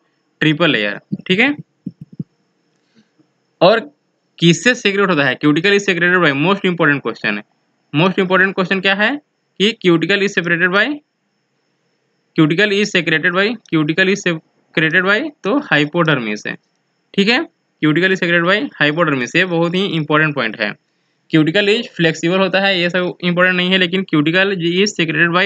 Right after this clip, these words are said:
hypodermis बहुत ही important है। ठीक है, उसके बाद फीडिंग स्टाइलेट्स and copulatory spicules जो किससे form होता है, तो क्यूटिकल से। क्यूटिकल से कौन कौन सा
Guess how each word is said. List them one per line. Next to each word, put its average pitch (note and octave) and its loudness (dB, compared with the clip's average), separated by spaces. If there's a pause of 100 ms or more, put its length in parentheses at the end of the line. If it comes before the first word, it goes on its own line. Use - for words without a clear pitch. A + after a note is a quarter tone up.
(120)
hypodermis E3+ 0
बहुत E3 0
ही G3+ 2 (480)
important D3+ 2
है। F#2+ -6
ठीक - -4
है, B3 2 (400)
उसके D#3 0
बाद G#3+ 0 (340)
फीडिंग F#3 2
स्टाइलेट्स G3 0
and F#3+ -2
copulatory E3 0 (380)
spicules G#3+ -2 (380)
जो G3 2
किससे G3 -2
form G3+ -2
होता G3 -2
है, G#3+ 2
तो A#3 0
क्यूटिकल D#3 0
से। A2 -8 (1080)
क्यूटिकल D#3+ 2
से G3 -2
कौन F3+ 0
कौन F#3+ -4
सा G3 2